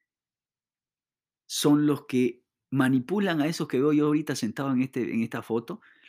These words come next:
Los veo sentados haciendo la, la seña de, de, del triángulo a quienes pertenecen. ¿Ya? Hay uno aquí en, en el periódico digital, Brújula Digital.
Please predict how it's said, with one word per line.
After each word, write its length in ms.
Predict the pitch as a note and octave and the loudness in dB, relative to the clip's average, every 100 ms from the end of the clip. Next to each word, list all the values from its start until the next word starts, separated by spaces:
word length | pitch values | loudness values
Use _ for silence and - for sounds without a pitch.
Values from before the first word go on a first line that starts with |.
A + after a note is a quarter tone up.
| - | -6
Los 160 | - | -2
veo 140 | C3+ C#3+ | 0 0
sentados 500 | A#2 G#2 B2+ C3 G#2 | -2 -4 -4 -4 -4
haciendo 320 | - C3+ B2+ | -2 0 0
la, 240 | G2 F2 | -4 -6
la 140 | F#2 G2+ | -8 -8
seña 400 | - C3+ B2 G#2 | -2 0 0 0
de, 240 | G2 E2+ | -2 -2
de, 240 | F2 C2 D2+ | -4 -6 -6
del 180 | G2+ | -8
triángulo 600 | - G#2 A#2 C3 A#2 G2 | -6 -2 2 2 2 0
a 80 | F#2+ | -6
quienes 280 | - A#2+ B2 | -2 0 0
pertenecen. 680 | A#2 F2+ F#2 G#2 A2 F2 - _ _ _ _ _ _ _ _ _ _ - | -4 -10 -6 -6 -6 -12 -14 _ _ _ _ _ _ _ _ _ _ -10
¿Ya? 300 | A2 E3 _ _ _ _ | -8 -10 _ _ _ _
Hay 160 | - A#2 | -2 2
uno 120 | A#2+ | 2
aquí 1160 | G#2 - A#2+ A#2 G#2 F#2+ E2 C#2+ A1 F2 F2 F#2+ | 0 0 2 4 2 0 -2 -4 -8 -8 -6 -6
en, 80 | G#2 | -4
en 60 | |
el 100 | G2 | -6
periódico 640 | F2 G2 A2 B2 B2 A2 G2 | -6 -2 2 2 2 -2 -4
digital, 480 | F#2 F2+ - A#2 | -6 -8 -4 -4
Brújula 380 | G2+ B2 C3 A2 | -2 -2 -2 -2
Digital. 500 | F#2 F#2 E2 A#2 G#2 | -6 -10 -6 -4 -6